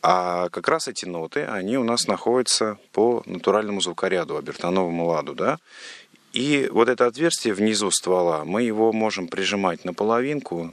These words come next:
тем самым понижая каждое из этих обертоновых подъемов на полтона, или на тон, закрыв целиком.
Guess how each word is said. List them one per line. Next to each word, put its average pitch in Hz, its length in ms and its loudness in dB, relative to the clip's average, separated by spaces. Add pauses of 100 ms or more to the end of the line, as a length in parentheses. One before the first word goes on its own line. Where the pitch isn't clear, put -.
(120)
тем 85 160 -4
самым 90 240 0
понижая 92 580 0
каждое 76 460 -4
из 73 100 -4
этих 76 260 -8
обертоновых 78 800 -4
подъемов 80 560 -2
на 78 120 -4
полтона, 78 600 -2 (300)
или 147 160 0
на 135 180 2
тон, 127 240 4
закрыв 98 340 0
целиком. - 560 -4